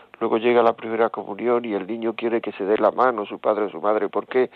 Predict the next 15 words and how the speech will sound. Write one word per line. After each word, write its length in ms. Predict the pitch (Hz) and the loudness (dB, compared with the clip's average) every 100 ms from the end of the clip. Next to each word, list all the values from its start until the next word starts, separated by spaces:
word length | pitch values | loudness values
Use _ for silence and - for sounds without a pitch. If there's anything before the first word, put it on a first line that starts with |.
| - - - - | -16 -16 -16 -4
Porque 360 | - 117 - 113 | 0 0 0 0
con 200 | 104 117 | 0 0
ese 260 | 151 151 | 0 2
darse 420 | 127 131 131 - 120 | 4 4 2 -2 2
la 140 | 113 | 2
mano 400 | 101 131 135 110 | 2 -2 -2 -6
su 160 | - 104 | -8 -2
padre 320 | 120 113 113 | 2 2 -2
o 40 | |
su 120 | 110 107 | -6 -2
madre, 440 | 110 123 120 131 | 0 4 4 6
él 140 | 156 - | 4 0
se 120 | 139 | -4
siente 520 | - 156 170 151 151 | -2 0 0 2 2
querido. 680 | 143 143 175 185 156 123 85 | 4 4 4 4 4 4 2